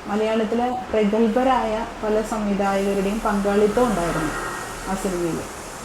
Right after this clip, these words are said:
അപ്പോൾ സാറിൻ്റെ ആ അനുഭവങ്ങളൊക്കെ ഒന്ന് പങ്കുവയ്ക്കാമോ?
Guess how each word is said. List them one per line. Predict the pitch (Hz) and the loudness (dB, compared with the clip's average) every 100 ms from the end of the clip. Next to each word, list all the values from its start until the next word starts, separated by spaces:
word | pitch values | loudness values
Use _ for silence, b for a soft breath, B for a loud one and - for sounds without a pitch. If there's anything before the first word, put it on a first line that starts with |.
| 220 | -6
അപ്പോൾ | 208 262 | 0 2
സാറിൻ്റെ | - 247 240 262 269 277 285 - | 4 4 4 6 8 8 6 2
ആ | 226 226 | 0 0
അനുഭവങ്ങളൊക്കെ | 220 214 202 226 233 240 226 202 196 | 0 0 0 -2 0 2 2 0 -2
ഒന്ന് | 185 185 | -6 -6
പങ്കുവയ്ക്കാമോ? | 185 175 165 165 - 160 | -6 -4 -4 -4 -6 -8